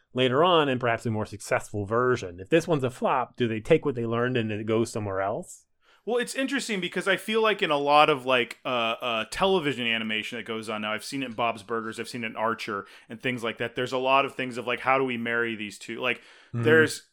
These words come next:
Speaker 2: there's, there, there's another avenue where I feel like, and, and someone much more well-versed in animation could probably say this better, but, like, there's a lot, like, Archer and Bob's Burgers are pretty much computer animated shows in a lot of ways.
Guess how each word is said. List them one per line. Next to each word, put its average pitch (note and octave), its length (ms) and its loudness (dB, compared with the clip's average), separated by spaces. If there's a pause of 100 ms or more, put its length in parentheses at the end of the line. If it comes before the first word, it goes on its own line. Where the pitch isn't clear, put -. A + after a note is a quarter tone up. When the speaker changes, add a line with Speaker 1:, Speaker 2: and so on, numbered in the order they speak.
(120)
Speaker 2:
there's, F3 260 2
there, F#3 220 0
there's E3+ 160 0
another F#3+ 360 4
avenue C#3+ 460 4
where B2+ 180 2
I A#2+ 120 4
feel C3 300 -4
like, A#2 220 -2
and, B2 220 -8
and C3 100 -8
someone D#3 380 -2
much C3+ 380 -2
more A#2+ 420 -2
well-versed A#2 540 -2
in A2+ 60 -6
animation G#2 520 -8
could G2+ 180 -14
probably G2+ 560 -6 (200)
say - 280 -4
this A2 140 -8
better, F#2+ 340 -8 (360)
but, D#3 160 0
like, C#3+ 240 2
there's D#3 180 2
a D#3+ 60 0
lot, E3+ 240 4
like, D#3+ 180 2 (180)
Archer F3 460 6
and C#3 140 0
Bob's C3+ 300 6
Burgers A#2+ 580 0
are A#2+ 220 2
pretty D#3 320 -4
much C3+ 200 -2
computer B2 420 -4
animated A2 540 -4
shows C3 540 2
in A2+ 80 -6
a A2 40 -6
lot G#2+ 240 0
of G2+ 80 -10
ways. G2+ 460 -6